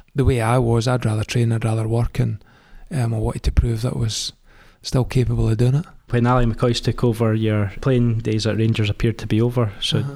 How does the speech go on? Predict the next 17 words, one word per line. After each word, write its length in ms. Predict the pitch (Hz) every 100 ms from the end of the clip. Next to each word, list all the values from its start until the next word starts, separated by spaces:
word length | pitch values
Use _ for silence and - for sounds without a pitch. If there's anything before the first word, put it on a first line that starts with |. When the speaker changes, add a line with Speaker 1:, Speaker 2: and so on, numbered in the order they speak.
| 131
Speaker 2:
do 80 |
you 100 | 117 107
hold 240 | 123 117
him 240 | 123 117 117
responsible? 640 | 113 113 131 147 147 123
Speaker 1:
<laughs> 880 | - - - 160 139 - - - -
No, 340 | 160 226 262
no, 360 | 277 190 226 226
re-, 260 | 147 127 -
to 140 | -
be 80 | 180
honest, 260 | 208 214 -
I 100 | 202
started 640 | 160 151 143 208 185 -
that 300 | - 147 139
season, 480 | - 156 165 160 147
we, 340 | 139 160 135